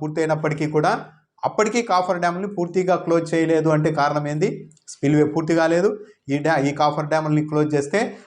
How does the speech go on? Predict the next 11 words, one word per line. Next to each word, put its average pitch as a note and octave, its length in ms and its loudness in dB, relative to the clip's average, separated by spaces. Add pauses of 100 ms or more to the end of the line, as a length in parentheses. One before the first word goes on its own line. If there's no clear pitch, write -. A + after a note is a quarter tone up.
(120)
నీళ్లు D#3+ 220 4
ఎగదన్ని D#3 440 4
అనేక D#3+ 240 2
గ్రామాలు D3 460 0
మునిగిపోయాయి D3 400 -2
కాబట్టి C#3 240 2
అలా D#3+ 140 4
వదిలిపెట్టారు. D3 640 0 (440)
కానీ G3 200 4
రెండు F3+ 200 2
వేల F3+ 360 4